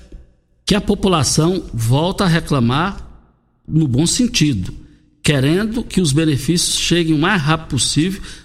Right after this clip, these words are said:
lá na entrada da A B B, ali no túnel, naquela questão ali, é, é, é modernizando aquilo lá, porque tá muito difícil, tá muito, muito trans-, um transtorno danado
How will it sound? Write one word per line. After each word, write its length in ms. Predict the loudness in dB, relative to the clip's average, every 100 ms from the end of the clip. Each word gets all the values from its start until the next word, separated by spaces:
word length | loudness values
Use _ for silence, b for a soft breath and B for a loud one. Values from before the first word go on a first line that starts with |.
| 0
lá 160 | 2
na 100 | 2
entrada 640 | 0 0 0 2 2 0 -4 B B B -2
da 220 | 0 2
A 20 |
B 160 | 0 2
B, 260 | 2 2
ali 160 | 2 2
no 160 | 2
túnel, 540 | 0 0 2 2 0 0
naquela 400 | 0 0 -2 0
questão 420 | 0 0 0 0
ali, 220 | 2 -2 B B B
é, 300 | 0 0 0
é, 0 |
é 180 | 0 2
modernizando 720 | 2 2 2 2 2 2 2
aquilo 240 | 0 0 0
lá, 140 | 0
porque 180 | -2 -2
tá 160 | 0 2
muito 200 | 0 0
difícil, 580 | -2 0 0 0 -4 B B B 0
tá 100 | 2
muito, 240 | 0 -4 -16 -2
muito 320 | 2 2 -2
trans-, 420 | -2 2 2 0 -2
um 80 |
transtorno 560 | 0 0 0 0 0 0
danado 600 | 0 2 2 2 0 -4